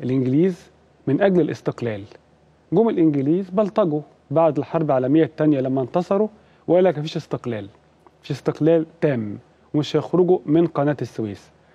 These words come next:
فأم كلثوم غنت هذه القصيدة الشهيرة اللي فيها: "وما نيل المطالب بالتبن-، بالتمني، ولكن تؤخذ الدنيا غلابة"، يعني بالعافية، مش بالتمني. لو انت عايز تعمل استقلال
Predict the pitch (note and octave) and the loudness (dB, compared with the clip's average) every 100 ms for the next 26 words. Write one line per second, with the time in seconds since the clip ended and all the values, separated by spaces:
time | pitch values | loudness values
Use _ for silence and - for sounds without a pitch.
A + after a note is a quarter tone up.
0 | _ _ _ - A3 G#3 - D3 G3+ F3+ | _ _ _ 0 2 0 -4 -2 0 2
1 | C#3 F3+ D#3+ D3 D#3 D3+ C3+ - A#2 - | 2 2 0 0 -2 -2 -2 -6 -8 0
2 | D#3+ C3+ C3+ B2 - A2+ F3 F#3+ F#3 - | 0 0 -6 -10 -8 0 2 2 -2 -12
3 | - - - D#3 D#3+ - A3+ G#3 F#3+ - | -20 -6 2 4 4 2 2 2 -2 0
4 | D#3 G#3 G#3+ F3 D3 E3+ G#3+ E3+ D3+ C#3 | 2 2 2 2 2 2 2 2 2 2
5 | C#3+ C3+ G3 G#3 G3+ G3 F#3 D#3+ E3+ - | 0 0 0 2 2 2 0 0 -2 -2
6 | D3 C#3+ C#3 D3+ - - D3+ C#3 A#2 G#2 | -4 -2 -4 -4 -4 0 0 0 -2 -6
7 | G#2+ _ _ _ _ C3+ C#3+ G#3+ B3 A3+ | -12 _ _ _ _ -2 2 2 0 -2
8 | A3+ G3+ - _ - A3+ - D3 C3 B2 | -4 -4 -14 _ -4 -2 -2 -6 -4 -4
9 | B2+ D#3+ D#3 D3+ D3+ - C3 C3 B2 G2+ | 0 2 2 0 -4 -8 -4 -4 -4 -6
10 | G#2 - _ _ D3+ E3+ D#3+ C#3 - A2 | -10 -12 _ _ -2 0 0 -2 -6 -8
11 | - _ _ _ _ C3+ A#2+ B2+ - B2+ | -10 _ _ _ _ -8 -4 -4 -2 0
12 | D#3 G#3 A3 C3+ C3+ C3 C#3 C3+ - E3+ | 2 0 -2 -2 -2 -2 -2 -2 -2 -2
13 | C3+ B2+ - D3+ E3 F#3+ A#3 | -2 -4 -8 -4 0 0 0